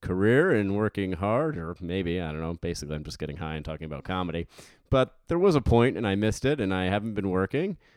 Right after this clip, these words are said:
at least on the podcast, and now I'm back. And, uh, the reason I'm back is because comedy is back. Uh, we have been doing shows here at the Fairfield Comedy Club and the Connecticut Comedy Festival for the past few months. It's blowing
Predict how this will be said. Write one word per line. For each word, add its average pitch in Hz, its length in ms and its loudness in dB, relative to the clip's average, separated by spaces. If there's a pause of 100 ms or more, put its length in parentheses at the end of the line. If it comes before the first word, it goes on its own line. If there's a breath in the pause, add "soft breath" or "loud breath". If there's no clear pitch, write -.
(100)
at 95 140 -4
least 104 220 -2
on 95 100 0
the 90 80 -2
podcast, 95 840 -2
and 117 220 0
now 151 200 4
I'm 170 120 2
back. 160 420 0
And, 95 460 2
uh, 95 200 2
the 95 100 0
reason 139 340 2
I'm 92 200 2
back 107 420 0 (380 soft breath)
is 104 200 0
because 139 500 2
comedy 165 540 2
is 78 160 -4
back. - 540 -10 (100)
Uh, 85 240 -4
we 90 160 -2
have 90 100 -4
been 92 220 -4
doing 101 320 0
shows 120 440 2
here 120 120 0
at 117 80 0
the - 60 -6
Fairfield 123 400 0
Comedy 139 320 2
Club 156 180 0
and 135 80 0
the 95 60 0
Connecticut 104 360 -2
Comedy 113 320 0
Festival 120 440 -4
for - 100 -14
the 82 60 -12
past 113 300 0
few 104 100 -4
months. 113 340 -2 (540 soft breath)
It's 85 180 -4
blowing 110 540 4